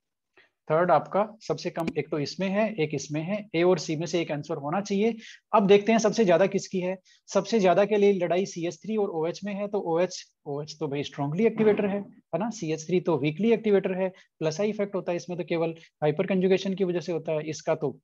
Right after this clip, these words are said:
complete oxygen का लोन pair ये transfer कर देता है। तो ओएच strongly, ओएच किस में आ गया? सी, C is the answer, C is the answer। Phenol की रिएक्टिविटी सबसे ज्यादा है और क्लोरोबेंजीन में reactivity सबसे कम है।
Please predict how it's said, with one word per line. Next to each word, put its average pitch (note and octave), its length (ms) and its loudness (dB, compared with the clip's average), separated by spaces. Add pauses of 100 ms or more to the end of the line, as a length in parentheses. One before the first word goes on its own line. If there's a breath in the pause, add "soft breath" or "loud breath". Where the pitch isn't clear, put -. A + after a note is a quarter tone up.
complete D#3+ 540 -2
oxygen D#3+ 380 -2
का E3+ 80 2
लोन D3 240 0
pair A#3+ 200 0
ये A#3+ 100 2
transfer G3 360 -2
कर F#3 140 -2
देता F3 260 -2
है। E3 140 -8 (340 loud breath)
तो F3+ 200 -6
ओएच F#3 360 2 (360)
strongly, E3+ 640 -4
ओएच E3 400 -4
किस - 280 -10
में F#3+ 120 -6
आ E3 120 -6
गया? E3 160 -2
सी, E3+ 420 -4 (140)
C - 80 0 (340)
is G3 140 6
the G3+ 240 4 (220)
answer, D#3 320 -2 (280)
C G#3 160 0
is F#3 60 -4
the F3+ 240 0
answer। D#3+ 200 -6
Phenol F#3 320 -4
की G#3 120 -6
रिएक्टिविटी F#3+ 420 -2
सबसे F3 260 -8
ज्यादा D3 260 -2
है A3+ 220 -4 (580 loud breath)
और C#3+ 460 2 (380 soft breath)
क्लोरोबेंजीन D#3+ 640 4
में G3 320 -4 (480)
reactivity D3+ 500 -4
सबसे F#3 280 -6 (140)
कम C#3 240 -4
है। F#3 220 -2